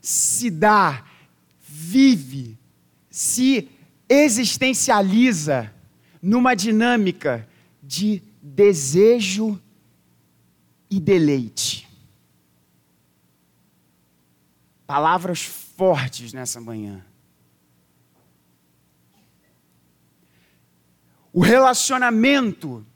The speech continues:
com Deus se opera num coração que ama o Senhor, numa dinâmica de desejo e deleite.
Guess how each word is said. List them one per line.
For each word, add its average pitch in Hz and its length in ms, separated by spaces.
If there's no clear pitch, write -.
com 220 240
Deus 156 680
se - 300
opera 147 680
num 180 200
coração 190 680
que 170 260
ama 226 260
o 220 60
Senhor, 139 640
numa 175 240
dinâmica 143 760
de 127 160
desejo 151 920
e 151 80
deleite. 127 840